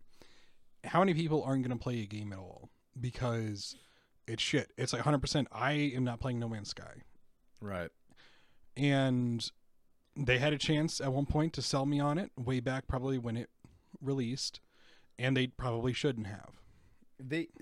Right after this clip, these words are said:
Speaker 1: You know, they should not have released it in that
Speaker 2: delaying
Speaker 1: state.
Speaker 2: games is such an odd, it's such a, uh, it's a double-edged sword in ways, because on one hand,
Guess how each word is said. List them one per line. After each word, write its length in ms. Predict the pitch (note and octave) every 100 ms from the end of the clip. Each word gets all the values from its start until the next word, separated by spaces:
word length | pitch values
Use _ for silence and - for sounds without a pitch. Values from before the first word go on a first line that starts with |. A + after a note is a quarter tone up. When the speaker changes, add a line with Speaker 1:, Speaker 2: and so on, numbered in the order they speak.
| A2 A2 -
Speaker 1:
You 100 | C3+
know, 80 | C3+
they 140 | C3+
should 180 | - C#3
not 220 | C3 B2+
have 100 | C3+
released 380 | C#3+ C#3 B2 B2+
it 20 |
in 40 | A#2
that 80 |
Speaker 2:
delaying 400 | A#2+ C#3 D3+ G3+
Speaker 1:
state. 60 | F3+
Speaker 2:
games 360 | A2+ A2 G#2+ G#2
is 80 |
such 280 | - A2+ -
an 120 | F#2+ F2
odd, 300 | F2+ F2+ F2 -
it's 200 | G2+ -
such 340 | - C#3 -
a, 200 | A2 G2+
uh, 240 | F2+ E2 E2 - _ _ _ _
it's 160 | A2 A#2+
a 40 |
double-edged 720 | G#2 G#2 G#2 C3+ C#3+ C#3 A2
sword 340 | - - A2 F#2
in 160 | E2+
ways, 320 | F2 E2+ E2 -
because 260 | G#2+ A#2 G#2+
on 180 | G#2+
one 200 | A2 C#3+
hand, 460 | D#3 B2+ B2 A#2+ A2